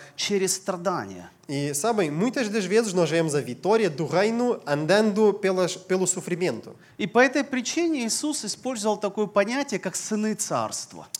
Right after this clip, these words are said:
Speaker 2: E por isso existe um termo que Jesus usou, que são os filhos do reino.
Speaker 1: Как те, кому принадлежит Царство.
Speaker 2: Como aqueles a quem pertence esse reino.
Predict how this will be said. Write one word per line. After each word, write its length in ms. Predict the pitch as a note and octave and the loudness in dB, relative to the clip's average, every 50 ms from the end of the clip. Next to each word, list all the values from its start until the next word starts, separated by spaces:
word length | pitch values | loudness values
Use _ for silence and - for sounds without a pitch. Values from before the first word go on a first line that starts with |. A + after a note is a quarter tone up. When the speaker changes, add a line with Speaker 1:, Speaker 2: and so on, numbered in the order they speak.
| - | -4
Speaker 2:
E 100 | D3+ D3+ | -4 -4
por 180 | D3 D3+ F3+ F#3+ | -2 -2 0 0
isso 380 | C#4+ C#4 - - - E3 D3 - | 2 2 0 0 0 0 0 0
existe 360 | D3+ C#3+ D3 G#3 G3+ - F#3 | 0 -2 -2 -2 -2 -2 -2
um 120 | F3 E3 | -2 -2
termo 460 | D#3 - - G3 A3+ G3+ F3 D#3+ C#3+ C#3 | -2 0 4 6 6 6 6 4 0 0
que 100 | - C#3 | 0 -2
Jesus 320 | B2+ C3 C3 D3+ E3 D3 C#3 | -2 -2 -2 -2 -2 -2 -4
usou, 480 | C3+ C3 D3 G#3 A#3+ A#3 G#3 D3+ - - | -4 -2 2 2 2 2 2 -2 -6 -8
que 80 | - | -6
são 460 | - - D3+ D3+ D3+ D3+ D3+ C#3 - - - - - | -2 0 2 4 4 4 2 0 -4 -8 -18 -18 -12
os 220 | - D3+ C#3+ - - | -10 -8 -6 -6 -8
filhos 420 | - - A3+ A#3 G3 E3 D3 B2+ | -4 -2 0 0 0 0 -2 -4
do 140 | - C#3+ C#3 | -4 -6 -4
reino. 420 | B2 C3+ C3+ A#2+ G#2+ G2+ G2+ F#2+ - - - - - | -2 0 0 0 0 -4 -8 -12 -14 -18 -14 -2 2
Speaker 1:
Как 180 | A3+ A3 A3 | 2 2 2
те, 260 | - - - C#4+ D#4 | 2 -2 0 2 2
кому 300 | D4 D4 A#3+ A#3 A#3 A#3 | 2 2 2 2 2 2
принадлежит 800 | A3 A#3 A3 A3+ A3 G#3+ G#3+ G3 G3 A3 A3 G3+ A3+ A3+ - - | 0 0 0 2 2 2 2 2 2 0 0 0 0 0 0 0
Царство. 640 | - - C3 G#2+ G2 G2 - - - - F2+ - - _ - | -2 -2 0 -2 -2 -4 -6 -10 -10 -12 -14 -16 -16 _ 0
Speaker 2:
Como 480 | - F3+ F3 F3+ F3+ F3 E3 D#3+ D#3 D#3 | 2 2 4 4 4 4 4 4 4 4
aqueles 560 | D#3+ D#3 D#3+ D#3+ F#3+ A#3+ B3+ B3 B3+ - - - | 2 0 0 0 0 2 2 2 2 -2 -2 0
a 80 | F#3 D#3 | -2 -2
quem 300 | D#3 - - G#3+ A3+ G3+ | 0 2 2 4 4 2
pertence 560 | G#3 - D#3+ D#3 - F3+ E3 D#3+ C#3 - - | 0 -2 -6 -4 -2 0 0 0 0 0 -2
esse 180 | C3 - - A#2+ | -4 -4 -6 -6
reino. 400 | G#2+ C3 B2 A#2 A2 G2+ F#2+ | -4 -4 -4 -4 -6 -10 -12